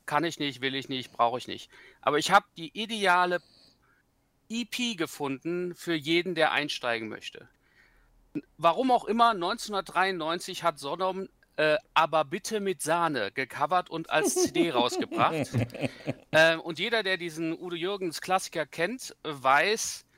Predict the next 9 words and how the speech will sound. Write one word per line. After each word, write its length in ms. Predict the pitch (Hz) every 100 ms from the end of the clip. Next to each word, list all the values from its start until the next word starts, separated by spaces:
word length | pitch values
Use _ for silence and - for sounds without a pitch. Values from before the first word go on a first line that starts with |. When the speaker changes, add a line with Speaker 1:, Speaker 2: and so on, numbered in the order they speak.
| _ _
Speaker 1:
dass 180 | - 156
das 260 | 180 160 - _
eigentlich 400 | 135 160 170 160
ein 120 | 143
ganz 280 | 143 143 -
nettes, 580 | 139 - 220 214 - - _ -
ähm, 580 | 147 143 135 131 123 - _ -
Lied 260 | - 151 220
ist. 400 | 262 254 - -